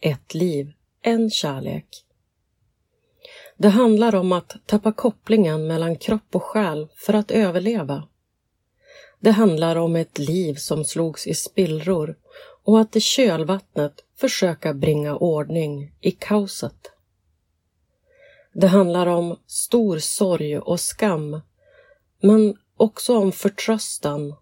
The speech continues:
och hopp i en själ där allt ljus hade brunnit ut. Det här är min berättelse. Jag dömer inte,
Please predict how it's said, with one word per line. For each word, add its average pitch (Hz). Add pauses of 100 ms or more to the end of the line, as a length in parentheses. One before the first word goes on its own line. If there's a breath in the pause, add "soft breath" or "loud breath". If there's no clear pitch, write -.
(140)
och 208
hopp - (400 soft breath)
i 240
en 170
själ 147
där 151
allt 156
ljus 160
hade 151
brunnit 143
ut. - (2500)
Det 214
här 247
är 208
min 202
berättelse. 151 (960 soft breath)
Jag 220
dömer 240
inte, 151